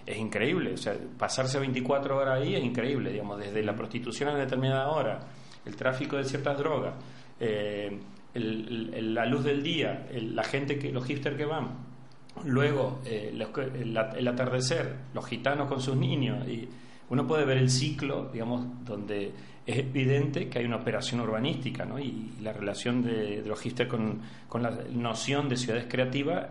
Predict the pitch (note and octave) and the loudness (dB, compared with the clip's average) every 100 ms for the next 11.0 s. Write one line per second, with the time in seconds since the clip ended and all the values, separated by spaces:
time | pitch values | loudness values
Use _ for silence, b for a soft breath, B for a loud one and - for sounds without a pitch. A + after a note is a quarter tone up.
0 | - A2 G#2+ - B2 G#2 G#2 B2 D3 B2+ | -4 -4 -4 -6 -6 -2 0 2 2 0
1 | - G2+ - G2+ - C3 - B2 - A#2+ | -4 -4 -4 -4 -2 -2 0 0 2 2
2 | B2+ - - - G2+ C#3+ B2+ C3+ C3 C3+ | 0 -6 -10 -8 -4 0 2 2 2 2
3 | C#3+ C#3+ E3 D3+ E3 - B2 G#2+ A#2+ C#3 | 2 0 -2 0 0 0 -2 0 2 2
4 | C3 - D3 D3 C3+ C3 - A#2 - G2+ | -2 -2 2 2 2 -4 -4 -4 -2 -2
5 | F#2 - G2+ G#2+ G#2 G#2 G2 - C#3 - | -4 -4 -4 -2 0 0 -2 -2 -4 -6
6 | - - B B B B - F#2+ F2 G#2+ | -10 -12 B B B B -8 -8 0 2
7 | G#2 A2+ G#2+ A#2+ - F#2 - A#2+ G#2+ F#2+ | 2 2 0 -2 -4 -4 -2 0 0 2
8 | A2 G2+ G#2+ B2 A2 G2+ G#2+ A2+ A2 F#2 | 0 0 2 2 2 0 0 -2 -2 -4
9 | G2 F#2+ G2+ - B B - G#2 G#2 G#2+ | -6 -10 -12 -14 B B -6 -4 -2 0
10 | A#2+ - - G#2+ - - - C3 - | -2 -4 -6 -6 -6 -6 0 0 0